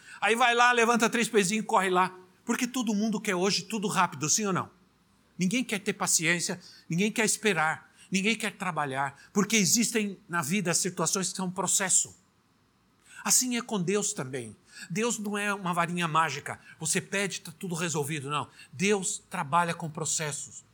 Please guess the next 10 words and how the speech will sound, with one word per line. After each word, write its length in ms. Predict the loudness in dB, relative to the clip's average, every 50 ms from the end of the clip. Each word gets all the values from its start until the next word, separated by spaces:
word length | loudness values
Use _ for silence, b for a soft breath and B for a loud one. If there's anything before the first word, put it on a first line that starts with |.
| _ _ _
Você 440 | -8 0 2 2 2 2 0 -4 -4 -2
ora, 360 | 0 2 4 4 2 2 -2
pede, 560 | -2 2 2 4 4 4 2 0 -2 -4 B B B B B
Deus 300 | B 0 2 2 2 2
responde, 600 | 0 0 -2 -2 -2 -2 -2 0 0 0 -2 -6 -8 B B B
mas 220 | B 0 0 2 2
entre 260 | 0 0 -2 -6 -8
pedir 440 | -2 0 -2 0 0 0 -2 -2 0
e 60 | -2
responder, 640 | -2 -4 -4 -4 -4 -4 -4 -2 -2 -2 -2 -4